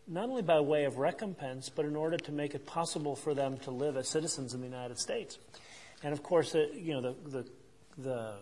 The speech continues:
sort of short phrase that encapsulates that from the era is "forty acres and a mule." The, uh,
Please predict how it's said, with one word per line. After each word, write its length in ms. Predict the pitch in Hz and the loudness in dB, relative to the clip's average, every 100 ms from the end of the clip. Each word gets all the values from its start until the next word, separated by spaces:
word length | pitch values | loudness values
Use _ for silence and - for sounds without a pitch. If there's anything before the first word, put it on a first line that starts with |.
| - | -16
sort 220 | - 143 113 | -10 -8 -8
of 100 | 110 - 269 | -12 -18 -14
short 500 | - - 170 143 - | -10 -2 2 2 0
phrase 560 | - 160 156 160 156 - | -4 2 6 6 4 0
that 220 | 127 - | -4 -4
encapsulates 920 | 135 - 185 170 - 156 131 127 135 | -8 2 4 4 0 0 0 -2 -2
that 280 | 135 123 - | 0 -2 -4
from 120 | 139 | -6
the 100 | 135 | -4
era 220 | 135 127 127 | -2 -2 -2
is 80 | |
"forty 340 | - 156 135 135 | 0 2 4 2
acres 300 | 123 131 120 | 2 -4 -4
and 100 | 131 | -4
a 20 | |
mule." 440 | 135 143 113 107 - - - - - - | -2 -2 -2 -4 -10 -20 -18 -20 -20 -6
The, 160 | 127 | -2
uh, 140 | 120 | -2